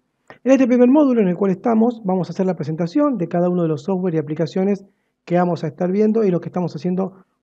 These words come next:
justamente con esta presentación, con este PowerPoint.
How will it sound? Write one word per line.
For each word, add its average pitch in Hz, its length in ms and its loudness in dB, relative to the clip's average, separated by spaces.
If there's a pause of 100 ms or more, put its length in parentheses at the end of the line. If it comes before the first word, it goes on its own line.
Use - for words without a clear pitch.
justamente 180 400 -2
con 170 100 -2
esta 170 160 -4
presentación, 160 520 -6
con 165 100 -2
este 156 160 -6
PowerPoint. 143 680 -6